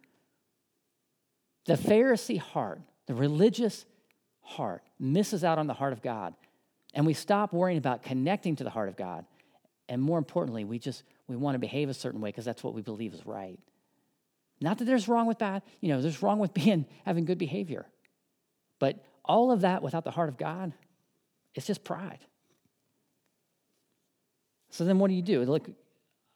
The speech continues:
something I've learned even from this passage, what I've learned in life is that you can be religious and lost at the same time. You can be religious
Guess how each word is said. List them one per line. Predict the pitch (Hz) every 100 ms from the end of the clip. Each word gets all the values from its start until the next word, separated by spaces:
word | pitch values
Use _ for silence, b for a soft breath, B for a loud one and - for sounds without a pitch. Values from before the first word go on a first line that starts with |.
| _
something | - 196 208 180
I've | 165
learned | 160 175 165
even | 156 151
from | 151
this | 131
passage, | - 165 151 127
what | 147
I've | 135 131
learned | 151
in | 135
life | 139 127
is | 117
that | 139
you | 131 180
can | 170
be | 135
religious | 120 110 135 190 175
and | 131 113
lost | 123 143 -
at | -
the | 117
same | - - 135
time. | 131 120 - _ _ _ _ _ _ _ -
You | 175
can | 226
be | 151 127
religious | 123 117 151 208 277 - -